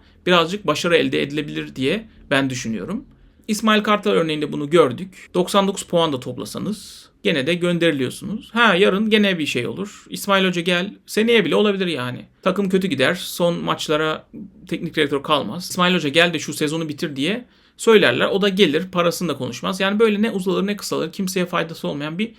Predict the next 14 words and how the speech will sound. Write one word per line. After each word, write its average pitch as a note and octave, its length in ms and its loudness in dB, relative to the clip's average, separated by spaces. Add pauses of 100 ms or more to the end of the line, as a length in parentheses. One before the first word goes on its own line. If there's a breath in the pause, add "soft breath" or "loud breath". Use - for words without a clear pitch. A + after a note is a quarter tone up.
(140 loud breath)
süreç G3+ 320 0
olur. D#3+ 280 -4 (300 soft breath)
İsmail G#3 380 2
Kartal'ın G3+ 500 0
bu F#3 220 2
hikayesinden D#3+ 840 -2 (380 soft breath)
benim F#3 220 0
çıkardığım D3+ 440 0
ders D#3+ 360 2
buydu. F3+ 380 0
Sizlerle D#3 460 -2
de G3+ 60 -2
paylaşmak D3+ 420 0
istedim. - 260 -16